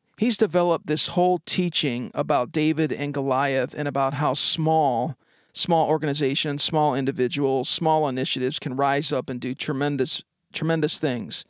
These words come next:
and gain the victory. I really like his style of thinking, and his perception of the account of David and Goliath is quite helpful.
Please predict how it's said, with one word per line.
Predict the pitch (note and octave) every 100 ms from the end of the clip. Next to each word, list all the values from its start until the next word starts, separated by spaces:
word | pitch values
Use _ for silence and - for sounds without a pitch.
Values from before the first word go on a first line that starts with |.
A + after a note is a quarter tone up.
| _
and | D#3 C#3+
gain | D3 C#3+
the |
victory. | C3 D3 - C3 A2 - _ -
I | D#3+
really | F3 F#3+
like | E3 D#3 -
his | C#3+
style | - C#3+ C3 C3
of | -
thinking, | C#3+ C3 C3+ B2+
and | A#2+
his | -
perception | - B2+ - C3+ - D3 G#2 A#2+ - -
of | D#3+
the | F3
account | D#3+ F3+ F3 D#3
of | B2
David | D#3 D#3 D3+
and | C#3+
Goliath | C#3+ C3 C3+ C3+ C3+
is | -
quite | - D3 A#2+
helpful. | - C3+ E3 - A2